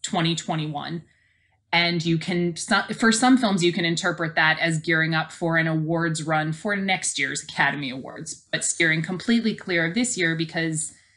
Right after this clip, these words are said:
an award isn't enough to make a movie. In most cases, that movie also needs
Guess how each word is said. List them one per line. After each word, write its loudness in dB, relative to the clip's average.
an 6
award 6
isn't 4
enough 2
to -2
make 0
a -2
movie. -2
In 2
most -2
cases, 0
that 2
movie 0
also 0
needs -6